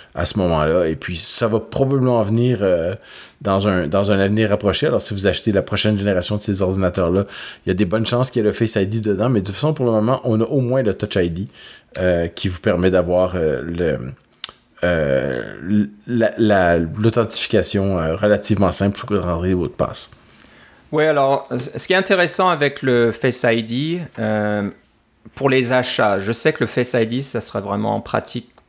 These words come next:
Speaker 2: pour se loguer, là, pour rentrer, euh, dans son système d'exploitation
Speaker 1: Oui,
Speaker 2: sans
Speaker 1: quoique
Speaker 2: toucher
Speaker 1: si on a
Speaker 2: quoi
Speaker 1: un
Speaker 2: que ce
Speaker 1: Apple
Speaker 2: soit.
Speaker 1: Watch, ça va aussi, hein.
Speaker 2: Voilà, un peu de la même façon. Euh, mais si, si c'est pour les achats, c'est pas vraiment nécessaire sur le MacBook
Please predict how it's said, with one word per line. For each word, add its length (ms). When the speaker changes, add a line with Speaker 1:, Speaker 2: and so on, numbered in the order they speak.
Speaker 2:
pour 220
se 760
loguer, 460
là, 180
pour 200
rentrer, 400
euh, 400
dans 160
son 260
système 360
d'exploitation 580
Speaker 1:
Oui, 160
Speaker 2:
sans 160
Speaker 1:
quoique 220
Speaker 2:
toucher 100
Speaker 1:
si 80
on 60
a 20
Speaker 2:
quoi 100
Speaker 1:
un 40
Speaker 2:
que 80
ce 20
Speaker 1:
Apple 140
Speaker 2:
soit. 140
Speaker 1:
Watch, 220
ça 100
va 120
aussi, 380
hein. 100
Speaker 2:
Voilà, 400
un 100
peu 160
de 40
la 80
même 160
façon. 600
Euh, 180
mais 100
si, 200
si 460
c'est 160
pour 180
les 180
achats, 380
c'est 400
pas 140
vraiment 280
nécessaire 640
sur 180
le 40
MacBook 380